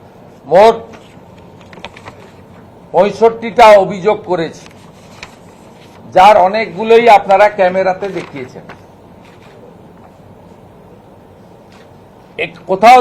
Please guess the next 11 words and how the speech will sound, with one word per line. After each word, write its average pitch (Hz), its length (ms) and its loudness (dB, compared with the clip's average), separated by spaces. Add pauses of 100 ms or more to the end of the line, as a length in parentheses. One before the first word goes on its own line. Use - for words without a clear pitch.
দেখা 233 280 2
গেছে 233 260 -2 (360)
বিএলও 214 540 2 (1000)
বাড়ি 180 200 0 (100)
বাড়ি 202 180 0 (100)
যাননি, 185 360 -2 (440)
ক্লাবে 165 340 0 (120)
বসে, 185 220 -6 (120)
পার্টি 160 200 -2 (100)
অফিসে 180 360 -10
বসে, 180 200 -10